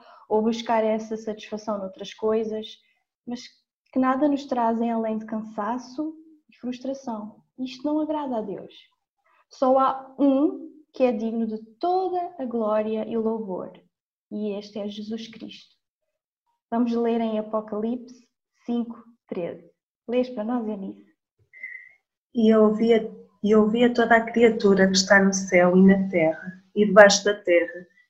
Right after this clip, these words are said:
Speaker 2: e que está no mar, e a todas as coisas que neles há, dizer:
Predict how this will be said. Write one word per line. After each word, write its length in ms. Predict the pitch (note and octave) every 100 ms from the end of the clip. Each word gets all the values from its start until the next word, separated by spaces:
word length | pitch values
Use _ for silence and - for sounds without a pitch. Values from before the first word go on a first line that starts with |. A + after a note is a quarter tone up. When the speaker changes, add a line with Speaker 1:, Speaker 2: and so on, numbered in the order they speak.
| -
Speaker 2:
e 100 | G#3+
que 80 | G#3+
está 240 | - G3
no 140 | G#3 G#3+
mar, 300 | F#3+ E3+ F3+ - _ _ _ _ -
e 120 | G3 G3
a 80 |
todas 380 | G3 A#3 A#3 A3+
as 160 | A3+ A3
coisas 400 | - G#3+ G#3+ G#3+
que 120 | G#3+
neles 360 | G3+ G3 F#3+ -
há, 320 | D#3+ - -
dizer: 520 | F#3 G3+ G3+ F#3 E3+